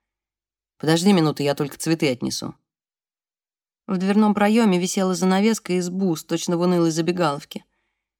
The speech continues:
Когда Джим прошёл через неё, бусы закачались и забрецали,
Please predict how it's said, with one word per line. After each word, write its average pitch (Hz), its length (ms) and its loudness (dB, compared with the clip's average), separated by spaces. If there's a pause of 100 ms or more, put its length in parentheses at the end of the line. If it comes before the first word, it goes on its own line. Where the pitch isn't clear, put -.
(280)
Когда 202 240 4
Джим 214 220 2
прошёл 208 380 2
через 180 280 -4
неё, 185 240 2
бусы 196 280 -2
закачались 202 640 -2
и 196 40 -4
забрецали, 180 760 0